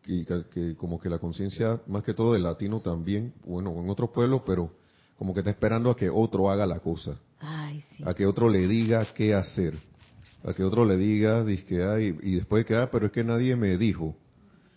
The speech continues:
Speaker 1: Y, y, y, y en verdad yo estoy que si como, está bien que uno siga algo, pero lo estoy siguiendo para aprender y después tomar mi propio rumbo,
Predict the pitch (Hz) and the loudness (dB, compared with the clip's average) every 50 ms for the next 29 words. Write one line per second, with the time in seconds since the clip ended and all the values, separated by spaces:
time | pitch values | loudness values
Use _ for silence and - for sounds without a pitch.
0 | _ _ _ - - _ _ _ _ _ _ _ _ _ - 95 95 95 92 92 | _ _ _ -20 -20 _ _ _ _ _ _ _ _ _ -4 0 0 0 0 -2
1 | - 101 98 92 90 90 90 85 - - _ _ _ - 92 92 90 90 87 85 | -4 -2 0 0 2 0 0 -2 -4 -8 _ _ _ -6 -4 -2 -2 -2 -4 -4
2 | 80 - _ _ _ _ _ _ _ _ _ _ _ _ - 92 92 90 92 92 | -8 -10 _ _ _ _ _ _ _ _ _ _ _ _ -8 -4 -4 -2 -2 -2
3 | 85 90 98 104 104 101 98 101 104 104 - - 107 110 117 113 113 - 107 107 | 0 0 2 2 2 2 4 4 2 2 2 2 2 2 2 0 0 0 0 0
4 | 107 - - - 85 - 98 92 90 90 87 85 - - - - 104 104 104 117 | 0 0 -4 -12 -8 -6 -4 -2 0 0 0 -2 -4 -8 -10 -4 -2 0 0 0
5 | 120 - 131 120 123 120 - - - 139 131 127 117 123 120 120 120 120 117 107 | -2 0 0 2 2 0 0 -2 -2 0 0 2 2 2 2 2 2 2 2 2
6 | 95 98 95 151 - - _ _ _ _ _ _ _ _ _ _ _ _ _ _ | 2 0 0 -2 -6 -12 _ _ _ _ _ _ _ _ _ _ _ _ _ _
7 | _ _ _ _ _ - 104 92 90 92 92 90 90 87 87 85 - 104 92 - | _ _ _ _ _ -2 0 2 4 4 4 4 2 2 0 0 0 -2 -2 0
8 | 117 107 104 110 123 113 110 98 92 90 87 - 101 87 87 92 95 110 117 127 | 0 0 2 2 2 2 4 4 4 2 2 2 0 0 2 2 2 2 2 4
9 | 113 95 92 90 - - 98 104 101 - 110 104 110 110 117 113 - 120 120 - | 4 4 2 0 0 0 -2 0 0 0 -2 -2 0 0 -2 -2 0 0 0 2
10 | 123 120 117 120 127 151 170 175 170 175 180 180 - | 4 2 2 4 4 2 2 2 2 2 0 0 -4